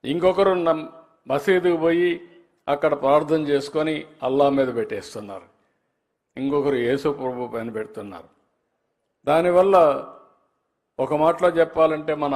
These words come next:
ఆరోగ్యాన్ని కాపాడుకుంటున్నాం, స్ట్రెస్ బరస్ట్ అవుతుంది.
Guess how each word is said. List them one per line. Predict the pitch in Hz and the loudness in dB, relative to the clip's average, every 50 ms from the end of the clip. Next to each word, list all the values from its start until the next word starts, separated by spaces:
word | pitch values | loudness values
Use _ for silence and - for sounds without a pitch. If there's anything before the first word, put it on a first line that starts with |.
| 131 135 | 2 2
ఆరోగ్యాన్ని | 139 147 151 151 139 131 147 156 151 151 139 | 2 2 0 -2 -2 -2 0 0 0 0 0
కాపాడుకుంటున్నాం, | 139 139 135 135 139 135 131 135 131 135 131 139 143 156 160 156 156 147 - - - _ _ _ _ _ _ _ _ _ _ _ _ _ | 0 0 0 0 0 0 0 -2 -6 -8 -8 -8 -6 -2 0 0 -2 -2 -6 -14 -20 _ _ _ _ _ _ _ _ _ _ _ _ _
స్ట్రెస్ | _ _ - 143 147 156 151 - 180 151 127 | _ _ -2 0 0 0 0 -4 -6 -2 0
బరస్ట్ | 127 131 139 139 135 - - 143 139 | 2 2 2 0 -2 -4 -2 -2 -2
అవుతుంది. | 139 139 151 151 156 160 156 | -2 -2 -4 -4 -4 -4 -4